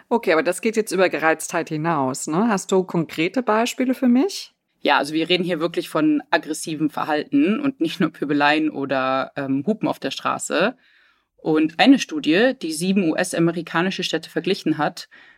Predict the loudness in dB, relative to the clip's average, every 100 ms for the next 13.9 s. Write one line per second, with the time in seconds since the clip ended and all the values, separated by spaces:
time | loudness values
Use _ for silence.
0 | _ -2 0 0 -2 -2 -2 -4 -4 -4
1 | -6 -2 0 2 2 0 -2 0 0 -2
2 | -6 -4 0 0 -2 -4 -6 _ -10 -10
3 | _ _ 2 2 2 0 0 2 2 2
4 | -2 -4 -4 -2 0 0 -2 0 0 0
5 | -6 _ -6 -4 -2 -2 0 0 0 0
6 | -2 -2 -8 -4 -4 -2 -6 -2 -2 -2
7 | -6 -18 -20 -20 _ -2 0 0 0 -2
8 | -6 0 0 0 -2 0 -2 0 0 0
9 | -4 -8 -8 -10 _ _ _ -20 -20 -20
10 | _ 0 2 0 0 0 -2 -4 -6 -4
11 | -4 0 0 2 0 -2 -4 -4 -2 0
12 | 0 -2 -2 0 2 2 2 2 0 -6
13 | -6 -8 -2 -2 0 -2 0 0